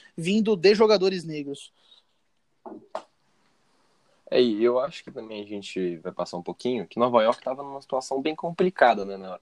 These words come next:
Speaker 2: quando o Knicks começou a crescer. Você tinha uma crise econômica que começava a aparecer, você tinha a crise do petróleo que surgiu nos anos seguintes, você tinha mais de quinhentas mil pessoas sem emprego naquela época, com a prefeitura quebrada,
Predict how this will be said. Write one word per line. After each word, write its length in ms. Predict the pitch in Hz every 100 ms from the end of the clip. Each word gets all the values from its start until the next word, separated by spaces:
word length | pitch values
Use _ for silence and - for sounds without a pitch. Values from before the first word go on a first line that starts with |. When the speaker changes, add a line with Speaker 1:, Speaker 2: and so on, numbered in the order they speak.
| -
Speaker 2:
quando 200 | 101 101
o 40 |
Knicks 240 | 101 95 -
começou 380 | 98 98 - 95
a 40 |
crescer. 520 | - 98 - - 82 - - - -
Você 180 | - -
tinha 140 | 95 110
uma 120 | 110
crise 240 | 117 113
econômica 420 | 107 98 98 101
que 100 | 98
começava 300 | 98 90 92
a 20 | 90
aparecer, 760 | 95 90 - - 90 107 104
você 200 | - 87
tinha 520 | - - 104 98 87 - _ _ _ _ _
a 200 | 90 90
crise 160 | - 95
do 100 | 95
petróleo 380 | 95 92 90
que 120 | 90 87 -
surgiu 340 | - 95 90 90
nos 100 | 87
anos 160 | 90
seguintes, 600 | - 87 85 107 113 98
você 60 | -
tinha 300 | - 98 92 -
mais 340 | 92 101 110 101
de 260 | 95 101
quinhentas 360 | 95 - 101 -
mil 140 | 104
pessoas 420 | 98 95 - 95 -
sem 160 | 107
emprego 420 | 107 - 101 110
naquela 420 | 104 95 95 92 87
época, 320 | 92 95 98
com 120 | 90
a 20 |
prefeitura 480 | 87 95 101 - 104
quebrada, 640 | - 98 82 82 90 90